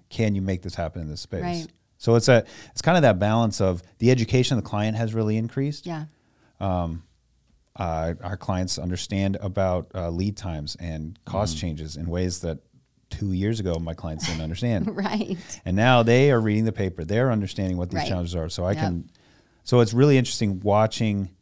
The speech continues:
Speaker 1: the evolution of the, the homeowner as
Speaker 2: Yeah.
Speaker 1: they understand, so that a fair amount of them are coming in with, "Okay, this is what I understand the challenges are. This is why I appreciate the value
Speaker 2: That's
Speaker 1: that
Speaker 2: so
Speaker 1: you bring to the
Speaker 2: awesome, yeah.
Speaker 1: table," right?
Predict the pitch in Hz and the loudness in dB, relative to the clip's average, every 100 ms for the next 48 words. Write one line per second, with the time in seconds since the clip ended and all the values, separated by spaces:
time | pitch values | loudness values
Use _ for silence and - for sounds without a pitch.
0 | _ _ _ _ _ _ - 104 98 - | _ _ _ _ _ _ -6 -4 -4 -2
1 | 101 98 98 104 - 90 95 90 87 87 | -2 0 0 0 0 -2 0 -2 0 -2
2 | 82 82 85 90 - 107 110 107 85 80 | -2 -4 -6 -10 -4 0 2 2 0 -4
3 | 78 85 87 - 92 87 - 104 98 87 | -8 -6 -4 -2 -2 -2 -4 -2 -2 -2
4 | - 87 82 - _ _ _ _ _ _ | -2 -2 -2 -4 _ _ _ _ _ _
5 | - - 117 175 113 151 180 104 90 - | -16 -8 -4 -2 0 0 0 0 -2 -4
6 | 110 107 110 113 95 92 - _ _ _ | -2 0 2 2 2 0 -2 _ _ _
7 | 104 98 90 98 - 113 113 113 113 - | -2 0 2 0 0 2 4 4 2 0
8 | 117 123 107 87 85 87 85 - - _ | -2 0 -2 -2 -2 -2 -2 -4 -12 _
9 | _ _ _ _ 98 101 107 110 107 107 | _ _ _ _ -2 0 2 2 4 4
10 | 107 117 107 113 107 101 98 107 107 113 | 4 0 0 0 0 0 2 2 0 0
11 | 107 107 123 113 104 92 90 98 - - | 0 0 2 0 2 0 0 -2 -4 -2
12 | 98 113 | 0 0